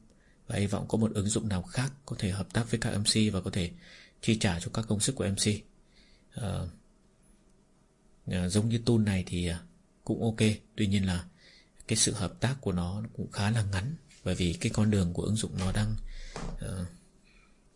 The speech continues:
còn đi một hướng khác. Thì tất cả các M C chỉ hợp tác đến ngày mười lăm tháng tư. Còn sau ngày mười lăm tháng tư thì, ờ, tất cả các, ờ, ờ,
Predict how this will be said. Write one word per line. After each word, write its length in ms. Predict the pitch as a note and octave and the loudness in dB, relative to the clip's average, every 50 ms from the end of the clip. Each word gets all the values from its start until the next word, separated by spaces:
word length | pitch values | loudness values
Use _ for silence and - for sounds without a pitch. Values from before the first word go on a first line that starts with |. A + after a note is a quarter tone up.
| _ _ _ - | _ _ _ -4
còn 160 | - G#2+ A2+ | -2 0 4
đi 120 | A#2 A2+ | 4 4
một 160 | G#2+ G#2 F#2+ - | 4 4 2 2
hướng 140 | G#2+ F#2+ | 0 0
khác. 240 | F#2 - C#3 C#3+ C#3 - - - - _ _ - - | 2 2 2 2 2 0 -6 -14 -20 _ _ -10 -4
Thì 120 | - G2 | -2 -2
tất 100 | F2 - - | -2 -2 -2
cả 100 | - G#2 | -4 -4
các 140 | - - A2 | -2 0 0
M 40 | A2 | 2
C 80 | - | 4
chỉ 400 | - A2 G#2+ G2+ G#2 - F#2 F2+ | 4 4 4 4 2 0 0 0
hợp 160 | F2 F2 - | 0 -2 -2
tác 180 | - G#2 A2+ A2+ | -2 -2 0 0
đến 200 | G2 F#2 G2 A2 | 0 0 0 0
ngày 180 | A2 G#2 F#2 F2+ | 2 2 2 2
mười 140 | F2 F2+ | 0 0
lăm 140 | F#2 G2+ G#2 G#2+ | 0 -2 -2 -2
tháng 140 | - G#2 F#2+ | -2 -4 0
tư. 240 | - A2 A2 A2 A2+ - - - - _ _ _ _ _ _ _ _ _ | 4 4 4 4 2 -4 -14 -20 -20 _ _ _ _ _ _ _ _ _
Còn 200 | - G#2+ F#2+ F#2+ | -4 -2 0 0
sau 180 | - - B2+ | 2 2 2
ngày 120 | A#2+ A2+ G#2 | 4 4 4
mười 120 | G2 G2+ | 4 4
lăm 120 | G#2+ G#2 G2+ | 2 0 0
tháng 120 | G#2+ G2+ | -2 0
tư 280 | - - A#2 A2+ G#2+ - - - | 2 2 2 2 2 -2 -6 -6
thì, 220 | - F#2+ F#2 F#2 | -4 -2 0 0
ờ, 120 | F2+ F2 E2+ - | 0 -2 -2 -2
tất 180 | - - - - | -4 -6 -2 -2
cả 160 | G#2 F2+ F2 - | 0 0 0 -2
các, 140 | A2+ A#2 - - - | -2 -4 -4 -6 -4
ờ, 140 | A#2 G#2 F#2 - - - - _ - _ _ _ _ _ _ _ _ _ _ _ _ _ _ | -4 -4 -4 -4 -10 -18 -20 _ -20 _ _ _ _ _ _ _ _ _ _ _ _ _ _
ờ, 360 | - - - - - - - | -10 -6 -6 -4 -4 -6 -6